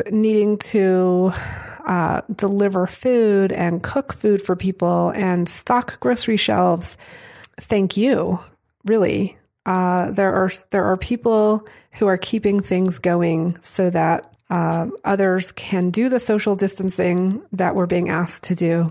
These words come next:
by just staying put. So everyone is doing their part, um, and I want to thank all of you for,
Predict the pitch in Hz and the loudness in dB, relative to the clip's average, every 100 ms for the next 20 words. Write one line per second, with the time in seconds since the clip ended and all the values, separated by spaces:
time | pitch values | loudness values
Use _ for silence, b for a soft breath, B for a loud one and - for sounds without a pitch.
0 | - 170 170 170 - - - - 165 156 | -2 -6 -2 -2 -2 -6 -8 -4 -2 -2
1 | 151 - - - B - 220 190 - 208 | -4 -4 -6 -8 B -6 0 0 0 0
2 | 254 233 214 196 190 190 190 180 170 - | 2 2 2 0 0 2 2 0 -2 -2
3 | 214 202 208 - - - - 185 175 175 | 0 2 2 -2 -10 -10 -6 -2 0 2
4 | 175 175 - 185 175 170 170 185 - 175 | 0 -2 -2 0 2 2 0 0 -2 0
5 | 170 175 180 185 202 233 _ _ _ - | 0 2 2 2 2 -2 _ _ _ -4
6 | 208 175 170 - 175 - 160 - - - | 0 2 2 0 -4 -2 -4 -4 -2 0
7 | 214 196 196 - 160 202 214 - - 202 | 2 0 0 -2 0 -2 -4 -8 -6 -2
8 | 190 190 190 | 0 0 -2